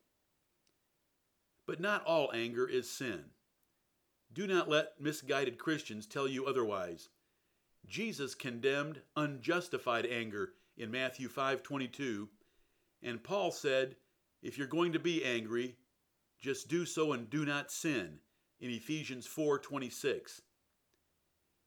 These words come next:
Anger is good when it is directed against sin for the glory of God.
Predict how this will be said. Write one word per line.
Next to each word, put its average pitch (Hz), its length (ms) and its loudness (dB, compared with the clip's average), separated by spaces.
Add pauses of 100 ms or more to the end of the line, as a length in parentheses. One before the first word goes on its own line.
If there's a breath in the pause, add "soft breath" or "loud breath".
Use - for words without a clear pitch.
(140)
Anger 196 380 2
is 143 220 -2
good 127 500 4 (720)
when 151 160 2
it 147 80 0
is 127 120 -2
directed 135 580 2
against 117 500 0
sin 123 480 0
for 123 120 -10
the 120 80 0
glory 139 380 4
of 113 120 0
God. 117 440 0